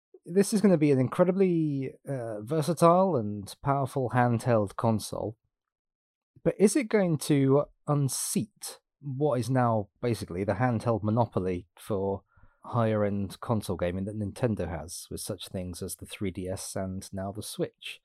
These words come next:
I think they've done a remarkable job in, um, in cornering that market, even with, um, things like, uh, like, uh, phones and tablets, the ubiquity of, uh, of touch screens and all the rest of it. The thing that really,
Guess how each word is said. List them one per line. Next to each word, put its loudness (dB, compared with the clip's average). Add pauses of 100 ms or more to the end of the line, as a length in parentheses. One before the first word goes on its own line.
(500)
I -4
think 0
they've 0
done 0
a 0
remarkable 0
job -2
in, -4
um, -8
in -6
cornering -2
that -2
market, -10 (520)
even -2
with, 0 (120)
um, -4
things -6
like, -8
uh, -10
like, -18
uh, -12
phones -2
and -14 (240)
tablets, -2
the -6
ubiquity -6
of, -6
uh, -8
of -10
touch -2
screens -2
and -2
all 0
the 0
rest -2
of -4
it. 0 (580)
The -2
thing 2
that 0
really, -2